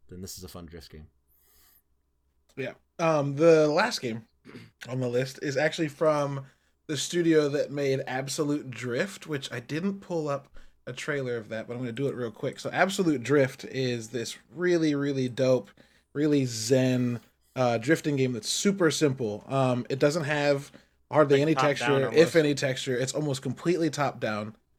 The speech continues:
Speaker 1: Mm-hmm.
Speaker 2: And, uh, it is this game that, like, v-, incentivizes you to, um,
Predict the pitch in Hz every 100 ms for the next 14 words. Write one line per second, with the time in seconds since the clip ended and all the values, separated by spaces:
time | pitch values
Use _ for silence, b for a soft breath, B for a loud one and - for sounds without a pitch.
0 | _ 104 101 135 131 123 123 - 123 117
1 | 110 101 - _ _ _ - 139 135 -
2 | 143 143 135 131 127 127 120 - 131 131
3 | 135 - 156 156 165 139 143 131 - _
4 | 131 123 127 131 160 139 185 190 175 170
5 | 165 143 156 160 160 156 156 - 156 147
6 | 139 135 135 B B _ - 147 135 131
7 | 131